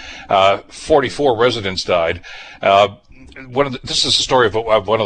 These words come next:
the people that worked there who's now on long-term leave, uh, with a post-traumatic stress disorder. And she talked about sobbing in the bathroom. Other residents, uh, are on leave. Some have just plain quit. Uh, the working conditions and, and the pressure that's on the staff here, uh, is,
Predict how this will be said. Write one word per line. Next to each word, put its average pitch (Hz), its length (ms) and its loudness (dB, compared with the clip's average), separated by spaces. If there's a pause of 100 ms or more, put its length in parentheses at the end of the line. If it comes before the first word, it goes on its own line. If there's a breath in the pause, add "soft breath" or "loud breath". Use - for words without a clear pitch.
the - 60 -10
people 117 180 -4
that 104 80 -4
worked 107 240 -4
there 85 160 -2
who's 95 220 -8
now 110 200 4
on 104 140 0
long-term 104 480 -2
leave, 101 400 -4 (380 loud breath)
uh, 95 200 2
with 98 200 -6
a 101 80 -2
post-traumatic 98 600 -4
stress 110 380 -6
disorder. 90 460 -6
And 87 100 -10
she - 140 -2
talked 123 240 0
about 104 180 -6
sobbing 117 460 2
in 107 80 -6
the 98 80 -6
bathroom. 110 420 2
Other 101 240 -2
residents, 110 560 -6 (340 loud breath)
uh, 101 40 -2
are 101 220 4
on 98 120 2
leave. 117 320 -2
Some 107 160 -2
have 95 120 -6
just 95 220 -8
plain 101 260 -6
quit. - 340 -2 (320 loud breath)
Uh, 110 240 4
the 110 160 -4
working 160 380 -4
conditions 117 540 -4
and, 104 200 -4
and 110 260 -8
the 101 80 -14
pressure 151 500 -2
that's 95 200 -10
on 98 160 -2
the 85 60 -8
staff 101 340 -2
here, 95 260 -4 (340 loud breath)
uh, 107 220 4
is, - 320 -8